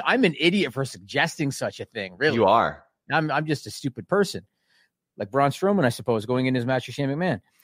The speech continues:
Speaker 1: But Iron Mike Tyson's gonna be on Dynamite this week, and this should be pretty solid. Moxley, Young Bucks, Omega, Good Brothers, pretty solid six-man, bud.
Speaker 2: Oh, yeah.
Speaker 1: Pretty good.
Speaker 2: Good show. I got, hey, I got an interview with Gallows going up Thursday.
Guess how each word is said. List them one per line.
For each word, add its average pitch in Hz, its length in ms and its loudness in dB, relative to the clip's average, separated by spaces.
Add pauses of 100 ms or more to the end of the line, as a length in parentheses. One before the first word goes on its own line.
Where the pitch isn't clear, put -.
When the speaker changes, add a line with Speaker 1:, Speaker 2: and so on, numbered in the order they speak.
(100)
Speaker 1:
But 127 80 0
Iron 175 200 4
Mike 180 200 4
Tyson's 160 400 2
gonna 135 160 2
be 127 140 2
on 120 140 2
Dynamite 127 500 0
this 110 200 -8
week, 117 320 -6
and 127 560 0 (320)
this 175 80 -10
should 247 100 -4
be 262 80 0
pretty 233 180 0
solid. 220 380 2
Moxley, 165 420 2
Young 156 240 2
Bucks, 156 260 2
Omega, 139 340 2
Good 165 180 -2
Brothers, 180 280 0
pretty 359 220 -2
solid 285 420 -2
six-man, 123 540 -2
bud. 113 200 0 (320)
Speaker 2:
Oh, 110 140 6
yeah. 120 260 4
Speaker 1:
Pretty 277 140 0
good. 330 140 8
Speaker 2:
Good 131 140 4
show. 143 180 4
I 139 140 6
got, 117 220 4
hey, 123 140 4
I 107 60 4
got 107 140 4
an 110 80 0
interview 110 260 0
with 110 260 -6
Gallows 135 480 6
going 123 180 4
up 117 160 0
Thursday. 147 680 2